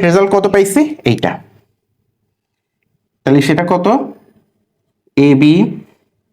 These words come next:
প্লাস বি সি প্লাস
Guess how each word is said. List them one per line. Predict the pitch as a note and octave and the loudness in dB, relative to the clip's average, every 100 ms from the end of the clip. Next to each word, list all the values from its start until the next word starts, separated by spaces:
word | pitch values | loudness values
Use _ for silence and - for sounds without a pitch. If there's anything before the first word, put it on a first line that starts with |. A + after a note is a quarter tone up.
| _ _ _ _ _ C3+ | _ _ _ _ _ 0
প্লাস | C3 D3 - A#2+ | 0 -2 -4 2
বি | C3 C3+ | 2 2
সি | D#3+ E3+ A3 - - _ _ _ _ _ _ _ _ _ _ _ _ _ _ _ - | 2 2 2 -2 -12 _ _ _ _ _ _ _ _ _ _ _ _ _ _ _ -2
প্লাস | C3 E3 | 0 0